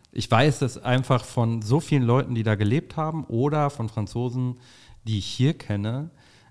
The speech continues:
Ähm, und, äh, ich bin, also ich hab 'n, ich hab 'n Kunden, der in einem sehr großen Gebäude eingemietet ist bei einem französischen Konzern hier in Deutschland.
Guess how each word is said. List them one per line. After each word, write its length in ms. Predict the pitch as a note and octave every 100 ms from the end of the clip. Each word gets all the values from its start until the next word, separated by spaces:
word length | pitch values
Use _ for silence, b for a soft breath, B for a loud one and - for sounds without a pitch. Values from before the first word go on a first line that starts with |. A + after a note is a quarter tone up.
| _ A2+
Ähm, 460 | A2 A2 A2 A2
und, 300 | - B2+ B2+ - -
äh, 160 | B2 C3
ich 140 | -
bin, 420 | C#3+ C#3+ C#3 -
also 360 | A#2+ A#2 A2 B2
ich 140 | B2+
hab 120 | - C#3+
'n, 320 | A#2+ A2 - b b b b _ _
ich 120 | -
hab 100 | C3
'n 120 | A#2+ - -
Kunden, 800 | - C#3 E3 F3 E3+ F3 E3+ F#3 - _ _ _ _ _ _ _ -
der 1040 | A2+ A2+ - B2 A2+ A2 G#2+ G#2 G#2 G#2 b b b b _
in 240 | A#2 A#2 G#2+
einem 540 | G#2+ A2+ A2 G#2+ G#2 - - _ _ _ _
sehr 340 | B2+ A2+ B2
großen 420 | B2 B2 B2+ C3 A#2
Gebäude 420 | A2 A2+ C#3+ A#2+
eingemietet 640 | B2+ C3+ C3 C3+ - -
ist 180 | B2+ -
bei 180 | A2 G#2+
einem 180 | A#2 A2
französischen 540 | A2+ G#2+ A#2 A2+ A2
Konzern 680 | A2 G2+ - G#2+ A#2+ B2+ -
hier 120 | G#2 G2+
in 60 |
Deutschland. 440 | G2+ G2+ - A2+